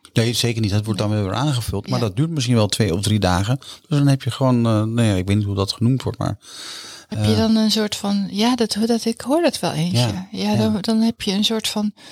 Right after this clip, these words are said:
Speaker 2: somberheid.
Speaker 1: Ja.
Speaker 2: Deken van somberheid.
Speaker 1: Ja, precies. En
Speaker 2: Ja.
Speaker 1: dat, dat, dat is daar t-, dus het gevolg voor.
Speaker 2: Nu weet ik,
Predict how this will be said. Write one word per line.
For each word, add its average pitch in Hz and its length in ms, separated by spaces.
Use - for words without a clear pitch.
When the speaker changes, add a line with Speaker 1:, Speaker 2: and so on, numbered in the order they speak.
Speaker 2:
somberheid. 196 800
Speaker 1:
Ja. 120 200
Speaker 2:
Deken 240 280
van 220 160
somberheid. 196 580
Speaker 1:
Ja, - 120
precies. 113 340
En 113 140
Speaker 2:
Ja. 117 220
Speaker 1:
dat, 117 160
dat, 123 160
dat 127 140
is 120 80
daar 107 260
t-, 110 220
dus 101 120
het 90 160
gevolg 139 280
voor. - 300
Speaker 2:
Nu 254 240
weet 294 340
ik, 185 500